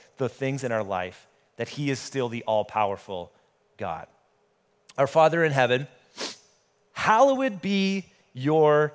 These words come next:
name." Now, hallowed is translated a number of different ways in other translations. I like this because if you've grown up in church world, this is perhaps the version that you've heard spoken before.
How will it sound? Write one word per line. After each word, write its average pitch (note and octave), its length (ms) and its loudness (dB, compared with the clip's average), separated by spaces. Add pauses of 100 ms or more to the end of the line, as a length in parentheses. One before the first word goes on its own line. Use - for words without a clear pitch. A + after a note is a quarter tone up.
(120)
name." A#2 440 -2 (840)
Now, E3 240 4 (160)
hallowed G#3+ 520 4
is F3+ 120 -4
translated E3+ 500 2
a C#3+ 60 0
number D3 240 2
of D#3 60 -2
different D3+ 220 -6
ways C#3 140 0
in C#3 80 0
other C3+ 140 0
translations. C3+ 580 -2
I G#3+ 220 8
like G3+ 300 8
this D3 180 0
because D#3+ 320 0
if E3 160 -4
you've F#3+ 200 -4
grown F#3 280 4
up F#3 160 2
in D#3 80 -6
church - 320 -2
world, B2+ 320 2 (240)
this G3+ 180 2
is G3+ 80 -4
perhaps F#3 640 0 (240)
the D#3 100 -2
version E3 500 0
that D#3 100 0
you've E3 220 -2
heard E3+ 280 0
spoken D#3+ 460 -2
before. C3+ 680 2